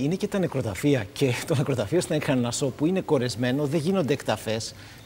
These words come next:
και είναι ένα πρόβλημα, έτσι, καθημερινότητας που δεν έχει λυθεί όλα αυτά τα χρόνια.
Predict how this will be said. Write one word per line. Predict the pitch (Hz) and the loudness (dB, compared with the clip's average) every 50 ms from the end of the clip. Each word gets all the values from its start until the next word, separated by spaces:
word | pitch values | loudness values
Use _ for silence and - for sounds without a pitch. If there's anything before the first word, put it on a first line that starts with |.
| - - - - | -14 -14 -14 -10
και | - - 147 | -4 0 0
είναι | 165 185 202 | 0 2 0
ένα | 202 202 190 | 0 -2 -2
πρόβλημα, | - - 170 196 190 185 208 202 196 190 156 | -2 -2 0 0 2 2 0 0 2 0 0
έτσι, | 165 - - | -2 -2 -2
καθημερινότητας | - 190 - 156 139 135 123 127 123 - 131 - | -4 -4 -2 0 0 0 2 0 0 -2 -4 -4
που | - 139 135 | -2 -4 -2
δεν | 127 185 254 269 233 | 2 4 4 4 4
έχει | 175 120 - 127 | 2 2 0 -2
λυθεί | 113 101 - - 110 101 101 - - - | -2 -2 -4 -4 -4 -4 -6 -8 -8 -2
όλα | - 127 123 | 0 0 0
αυτά | 113 - 123 113 | 0 0 -2 -4
τα | - 113 | -4 -6
χρόνια. | - - 113 107 90 90 - | -4 -4 -4 -4 -4 -6 -10